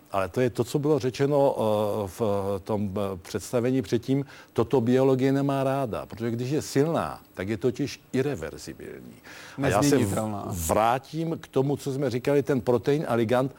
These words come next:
Speaker 1: tam ta vazba by měla být reverzibilní. A proto příroda, eh, si vybrala ne ty silné kovalentní interakce, které známe všichni, ale vybrala si slabé nekovalentní interakce.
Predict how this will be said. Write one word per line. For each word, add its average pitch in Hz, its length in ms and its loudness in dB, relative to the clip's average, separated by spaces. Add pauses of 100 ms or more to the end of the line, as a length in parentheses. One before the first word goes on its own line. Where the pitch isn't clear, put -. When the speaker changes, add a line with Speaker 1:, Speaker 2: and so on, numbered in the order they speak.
Speaker 1:
tam 123 160 0
ta 151 140 0
vazba 135 320 0
by 135 140 -2
měla 139 240 0
být 139 260 -2
reverzibilní. 73 960 -8 (400)
A 92 100 0
proto 127 320 2
příroda, 135 720 4 (920)
eh, 123 220 0
si - 160 0
vybrala 139 720 4
ne 139 300 4
ty 143 180 -6
silné 110 680 0 (120)
kovalentní 101 500 0
interakce, 104 380 -4
které 120 240 2
známe 107 340 0
všichni, 110 520 -6 (120)
ale 104 120 0
vybrala 127 340 4
si 151 240 0 (220)
slabé 131 640 0
nekovalentní 120 600 2
interakce. 87 480 -4